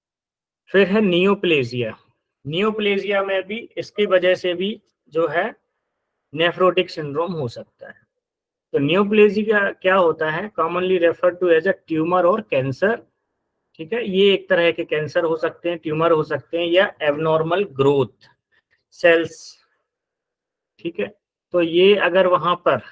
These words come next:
glomerulus के आसपास या kidney में किसी तरह का cancer develop हो जाए, तब भी जो है ये problem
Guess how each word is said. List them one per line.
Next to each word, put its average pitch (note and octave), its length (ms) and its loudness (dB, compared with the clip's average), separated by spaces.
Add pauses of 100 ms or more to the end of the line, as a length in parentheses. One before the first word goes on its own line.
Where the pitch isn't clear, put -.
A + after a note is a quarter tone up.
(100)
glomerulus F3+ 760 2
के F3 80 -2
आसपास D#3 540 -2
या F3 60 -2
kidney D#3 400 -4
में G3 140 -2
किसी E3+ 260 -6
तरह D#3 260 -2
का D3+ 140 -6
cancer C#3+ 580 -4 (380)
develop C#3+ 420 2
हो C3 100 -4
जाए, E3+ 260 -4 (140)
तब F#3 140 2
भी G3 160 0
जो E3 180 2
है D#3+ 200 0
ये D#3+ 120 2
problem D3 480 0